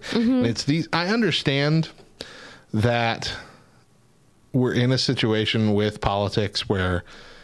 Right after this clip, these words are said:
Speaker 2: nobody can admit that they're wrong. And I, that's on both sides. Um, one of the most recent Joe Biden interviews about immigration was, or at the border, rather, uh, he was asked,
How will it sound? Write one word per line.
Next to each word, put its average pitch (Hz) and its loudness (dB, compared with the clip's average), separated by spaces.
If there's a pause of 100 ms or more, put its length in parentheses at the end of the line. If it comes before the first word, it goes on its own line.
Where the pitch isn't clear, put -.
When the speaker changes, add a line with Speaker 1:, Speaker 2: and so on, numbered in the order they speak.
(240)
Speaker 2:
nobody 107 2
can 110 0
admit 92 0
that 104 -2
they're 92 2
wrong. 92 0 (1000)
And 98 2
I, 92 2
that's 110 0
on 113 2
both 101 0
sides. 92 -2 (1500)
Um, 92 0 (500)
one 104 2
of - 4
the 98 2
most 98 2
recent 104 2
Joe 110 2
Biden 104 2
interviews 107 2
about 107 -2 (580)
immigration 143 0 (440)
was, 92 2
or 104 0
at 95 -2
the 98 -2
border, 107 0
rather, 65 -2 (920)
uh, 98 2
he 107 2
was 101 2
asked, 104 0